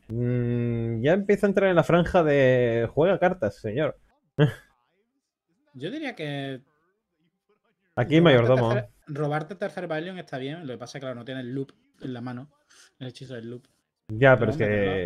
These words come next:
Speaker 1: que,
Speaker 2: tenerlo, tener los
Speaker 1: eh,
Speaker 2: tres Baelion no es malo, ¿eh?
Speaker 1: es lo mejor que puede hacer ahora mismo.
Speaker 2: Mm.
Speaker 1: Siguiente turno es turno cinco, es un turno más o menos muerto. Ahora, pues,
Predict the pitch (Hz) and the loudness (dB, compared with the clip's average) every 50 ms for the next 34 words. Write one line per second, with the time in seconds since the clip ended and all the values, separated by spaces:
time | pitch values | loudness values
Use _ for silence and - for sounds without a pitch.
0 | 67 53 - - - - - 143 139 143 - 131 127 - 165 151 147 143 151 170 | -6 -10 -12 -14 -12 -10 -8 -6 -4 -2 -2 -4 -4 -6 -6 -6 -6 -6 -6 -6
1 | 170 160 127 117 117 120 113 110 117 - _ _ _ _ _ _ _ _ - 117 | -8 -10 -10 -12 -12 -14 -14 -16 -16 -18 _ _ _ _ _ _ _ _ -2 0
2 | 120 139 135 131 117 131 113 110 104 117 101 98 120 107 104 101 98 104 139 143 | 2 2 4 4 2 2 2 2 2 2 2 2 2 0 0 0 0 0 -2 -2
3 | 123 95 87 - _ _ _ _ _ _ _ _ _ _ _ _ 214 240 - 131 | -4 -6 -8 -12 _ _ _ _ _ _ _ _ _ _ _ _ _ _ -20 -18
4 | 117 107 123 _ _ _ _ _ _ _ _ _ _ - 135 127 123 131 110 127 | -18 -20 -20 _ _ _ _ _ _ _ _ _ _ 2 4 4 4 4 4 4
5 | 135 135 143 143 147 143 135 - 143 139 135 131 120 139 139 147 147 170 160 127 | 4 4 6 4 4 4 4 4 4 4 4 4 4 2 2 2 2 2 2 2
6 | 120 113 - 131 123 127 127 127 123 120 120 117 113 110 101 - - _ - 120 | 0 0 0 0 2 2 2 2 4 4 4 4 4 2 0 -2 -6 _ -8 -4
7 | 120 120 120 123 120 127 123 120 117 117 117 120 123 131 131 - - 175 196 262 | -2 2 2 2 2 2 0 0 0 0 2 2 2 2 2 0 0 -2 -2 0
8 | - 117 117 123 123 123 123 - - 127 120 - - | 2 4 6 8 10 8 8 8 6 4 4 2 -2